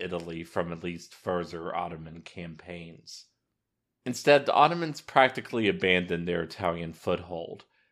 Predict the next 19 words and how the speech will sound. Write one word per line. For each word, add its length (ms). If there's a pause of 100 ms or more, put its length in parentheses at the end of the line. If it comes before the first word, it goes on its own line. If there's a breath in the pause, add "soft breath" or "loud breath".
(160)
allowing 520
Neapolitan 840
forces 600
to 100
recapture 640
Otranto 840 (300 soft breath)
in 140
September 680
fourteen 480
eighty-one, 680 (140)
just 300
a 40
year 380
after 320
the 80
Ottomans 560
first 340
seized 420
it. 180